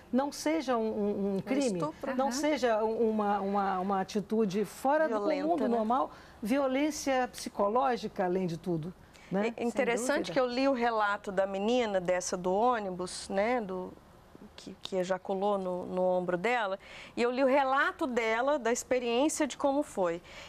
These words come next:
Speaker 2: E ela coloca o, todos os sintomas que ela apresentou nesse relato que ela deu,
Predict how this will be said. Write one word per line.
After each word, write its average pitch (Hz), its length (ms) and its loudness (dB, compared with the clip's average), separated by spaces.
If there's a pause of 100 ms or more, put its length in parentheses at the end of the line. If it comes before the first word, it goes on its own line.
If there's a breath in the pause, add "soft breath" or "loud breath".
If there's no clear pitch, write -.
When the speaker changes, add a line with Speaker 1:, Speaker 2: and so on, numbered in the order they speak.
Speaker 2:
E 233 160 2
ela 269 460 2
coloca 269 680 4
o, 131 120 -2
todos 339 340 -2
os 339 120 2
sintomas 240 840 0
que - 80 -2
ela 233 140 2
apresentou 269 540 0
nesse 247 300 0
relato 233 800 0 (160)
que - 120 -6
ela 175 200 0
deu, 208 480 0